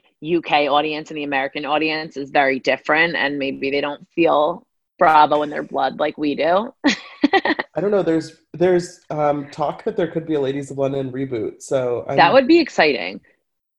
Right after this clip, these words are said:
Speaker 1: But I really need Real Houses of Miami to come back. I've preached this before. I feel like I'm one step closer because they played it this weekend, which was so random, but it's so good.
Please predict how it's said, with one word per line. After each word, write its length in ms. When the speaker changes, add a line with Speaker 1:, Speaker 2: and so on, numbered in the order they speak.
Speaker 1:
But 120
I 100
really 460
need 340
Real 160
Houses 300
of 80
Miami 360
to 100
come 180
back. 320
I've 220
preached 360
this 160
before. 640
I 120
feel 220
like 160
I'm 120
one 200
step 280
closer 500
because 240
they 140
played 260
it 100
this 200
weekend, 280
which 200
was 180
so 840
random, 680
but 100
it's 280
so 220
good. 560